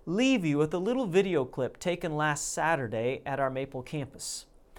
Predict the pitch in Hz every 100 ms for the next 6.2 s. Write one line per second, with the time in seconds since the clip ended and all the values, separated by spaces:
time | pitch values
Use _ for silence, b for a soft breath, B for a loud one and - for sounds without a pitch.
0 | B B 196 196 233 262 254 226 196 190
1 | 180 - - - - 170 127 127 - -
2 | 196 196 190 - 139 135 165 165 156 156
3 | 156 151 - 226 220 214 196 - 151 151
4 | 165 160 160 143 151 156 156 113 - -
5 | 156 127 143 139 175 160 151 139 170 175
6 | 151 127